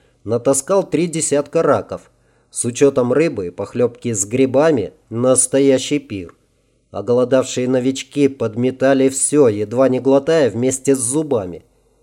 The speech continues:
Похлопав себя по брюху, Алек удрученно заявил:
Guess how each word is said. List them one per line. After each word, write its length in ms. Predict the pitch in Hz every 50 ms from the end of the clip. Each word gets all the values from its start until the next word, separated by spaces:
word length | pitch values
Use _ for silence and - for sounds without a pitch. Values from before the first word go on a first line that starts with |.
| _ _ _ _ _ _
Похлопав 640 | - 104 110 - - 127 131 127 131 127 123 113 -
себя 380 | - - - 131 123 131 127 120
по 160 | - 127 123
брюху, 540 | 120 139 139 151 156 139 - - 101 95 98
Алек 320 | 107 117 123 123 120 -
удрученно 680 | 131 127 139 135 139 135 135 - 131 131 135 135 135
заявил: 580 | 127 120 131 139 147 147 135 110 101 95 82 -